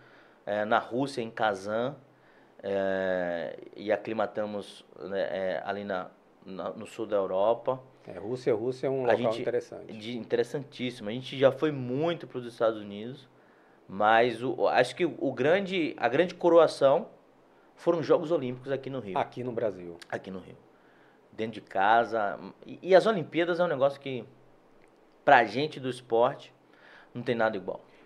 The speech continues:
Speaker 2: Você aqui nas Olimpíadas, você atuou tanto na seleção
Speaker 1: Quanto como
Speaker 2: como também como
Speaker 1: voluntário.
Speaker 2: voluntário.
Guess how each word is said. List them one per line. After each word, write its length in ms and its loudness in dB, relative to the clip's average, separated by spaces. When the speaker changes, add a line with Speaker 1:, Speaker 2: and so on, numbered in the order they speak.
Speaker 2:
Você 380 0
aqui 220 4
nas 160 2
Olimpíadas, 440 6
você 240 2
atuou 440 4
tanto 260 4
na 120 0
seleção 580 2
Speaker 1:
Quanto 440 0
como 340 2
Speaker 2:
como 200 4
também 200 6
como 120 6
Speaker 1:
voluntário. 180 6
Speaker 2:
voluntário. 520 6